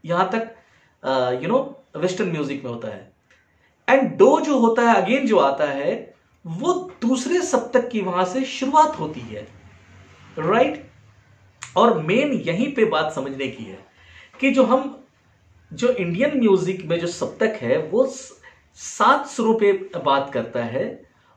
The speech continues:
और आठवें सुर को लेता है, प्रैक्टिक-, प्रैक्टिकल जब प्रैक्टिस किया जाता है। जबकि, अ, जो वेस्टर्न music है, वो जब octave की बात करता है, तो वो आठवें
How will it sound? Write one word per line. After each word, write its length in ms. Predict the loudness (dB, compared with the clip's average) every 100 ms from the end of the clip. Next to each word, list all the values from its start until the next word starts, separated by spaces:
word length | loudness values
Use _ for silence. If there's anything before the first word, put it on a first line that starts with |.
| 2
और 260 | 4 4 4
आठवें 440 | 4 4 0 -8 -8
सुर 260 | -4 -4
को 180 | -2 -2
लेता 440 | -2 0 0 2
है, 360 | 2 0 -6 -16 _ _ -2
प्रैक्टिक-, 720 | -2 -2 -8 -10 -20 _ -12
प्रैक्टिकल 420 | -2 -2 0 0 0
जब 180 | 0
प्रैक्टिस 360 | 0 -2 -2 -8
किया 200 | -2 -2
जाता 320 | -2 -6 -10
है। 220 | -12 -12 -18 -20 -20 -18 0
जबकि, 720 | 2 2 -2 -6 -4 -6 -10 _ _ _ _ -2
अ, 360 | 2 2 2
जो 300 | 2 4 4
वेस्टर्न 420 | 4 0 0 0 4
music 400 | 4 4 -2 -6
है, 540 | -6 -4 -4 -6 -20 _ _ -18
वो 200 | 4 6
जब 400 | 6 2 -2 -6 -20 _ _ _ 0
octave 480 | 0 2 0 0 -2
की 80 |
बात 320 | 0 2 0 -2
करता 360 | -2 -2 -4
है, 120 | -2 -4
तो 120 | -4
वो 160 | -4
आठवें 520 | 0 4 4 2 -8